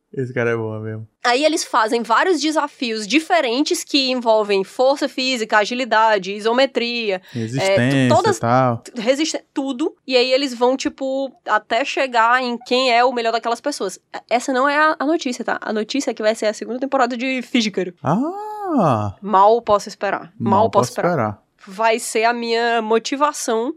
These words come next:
Speaker 2: pros
Speaker 1: Olha
Speaker 2: exercícios
Speaker 1: aí.
Speaker 2: físicos durante todo o ano de dois mil e vinte e quatro.
Speaker 1: <laughs>
Speaker 2: Aí tá dizendo aqui, a primeira temporada do reality show Physical cem ficou no décimo quinto lugar, com duzentos e trinta e cinco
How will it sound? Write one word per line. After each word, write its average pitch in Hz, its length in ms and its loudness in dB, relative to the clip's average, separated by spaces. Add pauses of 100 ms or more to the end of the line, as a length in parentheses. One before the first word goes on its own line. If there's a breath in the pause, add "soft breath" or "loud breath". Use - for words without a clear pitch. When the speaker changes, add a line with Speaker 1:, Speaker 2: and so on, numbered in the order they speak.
(120)
Speaker 2:
pros 220 200 -2
Speaker 1:
Olha 226 100 2
Speaker 2:
exercícios 120 420 4
Speaker 1:
aí. - 40 -10
Speaker 2:
físicos 208 300 -10
durante 226 400 0
todo 233 260 0
o 247 60 2
ano 233 120 0
de 233 60 -6
dois 220 140 0
mil 220 80 -6
e 214 40 -6
vinte 208 120 -10
e - 20 -20
quatro. - 300 -14
Speaker 1:
<laughs> - 720 2
Speaker 2:
Aí 233 140 2
tá 269 140 2
dizendo 294 240 2
aqui, 185 320 -4
a 269 80 -2
primeira 302 280 0
temporada 262 400 0
do 254 200 -4
reality 247 420 -2
show 208 240 -2
Physical 247 560 -2
cem 220 560 -2
ficou 294 640 0
no 247 180 0
décimo 311 600 2
quinto 311 320 -2
lugar, 247 420 0 (160)
com 254 380 0
duzentos 302 760 0
e 330 100 0
trinta 294 380 0
e 262 80 -2
cinco 262 480 -6